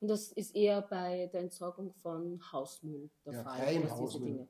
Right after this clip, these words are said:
Speaker 2: Zu
Speaker 1: Mhm.
Speaker 2: neunzig Prozent,
Speaker 1: Mhm.
Speaker 2: würde ich sagen, zu neunundneunzig Prozent Hausmüll, ne?
Speaker 1: Weil die Menschen nicht drauf achten, dass sie da in Wahrheit Geräte wegschmeißen.
Speaker 2: Leider kaum, ja.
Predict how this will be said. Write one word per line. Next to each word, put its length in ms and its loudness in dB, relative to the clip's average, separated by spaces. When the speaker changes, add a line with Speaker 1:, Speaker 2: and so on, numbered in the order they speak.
Speaker 2:
Zu 160 0
Speaker 1:
Mhm. 80 4
Speaker 2:
neunzig 340 4
Prozent, 420 -2
Speaker 1:
Mhm. 140 4
Speaker 2:
würde 180 6
ich 60 2
sagen, 300 0
zu 100 -8
neunundneunzig 540 2
Prozent 300 -6
Hausmüll, 280 -6
ne? 140 -4
Speaker 1:
Weil 100 -2
die 100 4
Menschen 300 2
nicht 200 -2
drauf 140 -4
achten, 360 -4
dass 120 -6
sie 100 -6
da 100 -2
in 80 -2
Wahrheit 300 -4
Geräte 400 -6
wegschmeißen. 680 0
Speaker 2:
Leider 140 2
kaum, 360 4
ja. 220 0